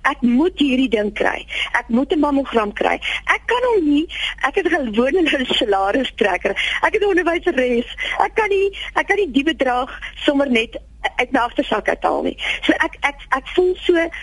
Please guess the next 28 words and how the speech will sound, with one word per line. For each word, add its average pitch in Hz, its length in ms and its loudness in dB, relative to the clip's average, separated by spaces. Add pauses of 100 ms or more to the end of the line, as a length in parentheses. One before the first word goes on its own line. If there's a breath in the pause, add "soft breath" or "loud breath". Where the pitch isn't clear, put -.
(100 loud breath)
vir 262 120 4 (100)
baie, 240 320 2
baie 226 300 0
vrouens 220 380 0
wat 214 140 0
in 196 80 0
hierdie 202 180 0
selfde 262 380 0 (160)
bootjie 220 440 0 (240 loud breath)
as 208 140 0 (160)
ek, - 160 -8 (140)
as 190 200 -2
ek 208 180 -2
nou 196 180 2
staan. 190 240 0
En 202 80 0
weet 247 120 0
jy, 330 80 0
toe 311 120 0
ek 294 100 -4
vir, - 100 -2 (200)
nou, 240 140 2
nou 277 160 2
hoor, 233 180 2 (300 loud breath)
hierdie 226 240 2
een 277 80 0
persoon 240 420 -2
sê, 226 220 0